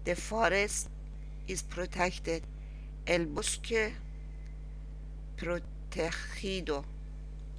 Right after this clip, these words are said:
Present perfect,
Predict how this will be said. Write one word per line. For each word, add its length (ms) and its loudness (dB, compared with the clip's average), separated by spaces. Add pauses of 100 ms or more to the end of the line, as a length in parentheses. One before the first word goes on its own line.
(2250)
Present 460 8
perfect, 640 6